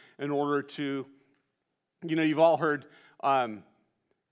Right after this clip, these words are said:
when, when it comes to correction, "Well, consider the source." That's kind of the thing. Well,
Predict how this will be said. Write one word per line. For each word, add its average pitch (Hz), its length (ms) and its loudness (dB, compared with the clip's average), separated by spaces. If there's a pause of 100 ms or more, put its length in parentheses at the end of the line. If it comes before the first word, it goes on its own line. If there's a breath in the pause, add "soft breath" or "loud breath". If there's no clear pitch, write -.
(280)
when, 147 280 -8
when 143 120 -6
it 139 60 -12
comes 147 180 -4
to 139 80 -10
correction, 139 420 -2
"Well, 123 120 -6
consider 143 500 -6
the 107 120 -10
source." - 420 -12
That's 117 180 -16
kind 127 200 -6
of 110 100 -8
the 98 60 -16
thing. 90 220 -14
Well, 104 240 -12